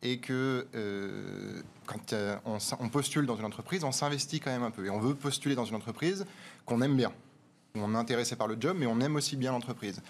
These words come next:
On l'aime bien parce qu'on est client, on l'aime bien parce qu'on connaît quelqu'un qui travaille dedans. Et du coup, on se dit, bah, euh, oui, je m'investis et je, je dépense un quart d'heure de ma vie pour postuler dans l'entreprise. Et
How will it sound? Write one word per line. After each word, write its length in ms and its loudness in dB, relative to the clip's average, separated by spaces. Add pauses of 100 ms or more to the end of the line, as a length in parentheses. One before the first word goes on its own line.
(140)
On 80 0
l'aime 140 4
bien 140 4
parce 160 -2
qu'on 80 -4
est 100 -2
client, 300 0
on 80 2
l'aime 180 4
bien 160 4
parce 220 -4
qu'on 540 -2
connaît 280 2
quelqu'un 300 0
qui 100 -6
travaille 320 -2
dedans. 400 2 (260)
Et 100 0
du 160 0
coup, 340 0 (240)
on 80 2
se 140 0
dit, 160 0
bah, 340 2 (260)
euh, 580 -4 (160)
oui, 220 4
je 140 2
m'investis 540 2
et 40 4
je, 80 2 (520)
je 160 -8 (220)
dépense 480 2 (280)
un 100 -2
quart 180 2
d'heure 160 4
de 80 2
ma 120 4
vie 120 0
pour 180 -6
postuler 320 -2
dans 100 0
l'entreprise. 360 -6 (960)
Et 340 2